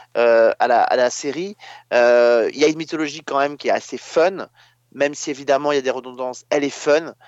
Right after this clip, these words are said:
Euh, ce, cette lutte contre les enfers, contre les titans, contre, euh, enfin, ils, ils, ils vont quand même très, très, très, très, très, très loin. Mais, euh, mais moi, je trouve que c'est une série qui est vraiment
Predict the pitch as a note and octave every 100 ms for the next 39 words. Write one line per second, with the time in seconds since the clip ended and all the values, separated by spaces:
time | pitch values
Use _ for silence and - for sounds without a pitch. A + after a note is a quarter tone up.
0 | - _ - G#2 A2 - B2 A#2 B2 A#2
1 | C#3 - C3 - A2 A2 A#2+ A2+ - C3
2 | A#2+ A#2 A2+ G#2+ - C3 - C3+ B2+ A#2+
3 | A#2 - A#2+ A2+ G2 - - - D3+ D3
4 | C#3 G2+ - - - E3 D3+ D3+ D#3+ D#3
5 | - E3 D#3+ - D3+ D3 - C#3 B2+ -
6 | C3 C#3 F3 G3+ - - - _ C#3 E3
7 | F#3 G#3+ A3 - C#3+ C#3 C3+ C3+ C3+ B2+
8 | - D3+ D#3 - - D3+ C3+ C#3+ D3+ C3+
9 | A#2 A#2 C3 C#3